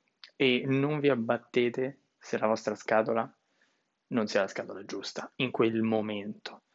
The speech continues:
perché comunque sia vi avrà portato qualcosa, vi avrà portato un valore intrinseco, una conoscenza, magari un cliente,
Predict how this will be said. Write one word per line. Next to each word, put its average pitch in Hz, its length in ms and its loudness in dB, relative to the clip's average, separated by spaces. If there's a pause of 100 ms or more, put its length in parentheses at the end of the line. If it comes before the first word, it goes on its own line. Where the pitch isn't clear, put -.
(220)
perché - 380 0
comunque 151 500 2
sia 147 220 4
vi 127 80 -2
avrà 113 220 0
portato 107 440 -2
qualcosa, 147 640 -2
vi - 160 -2
avrà 110 180 2
portato 110 920 -4
un 110 680 -4
valore 107 300 2
intrinseco, 139 760 -2 (480)
una 104 180 -4
conoscenza, 117 920 -4
magari 107 320 -2
un 107 100 -2
cliente, 127 720 -4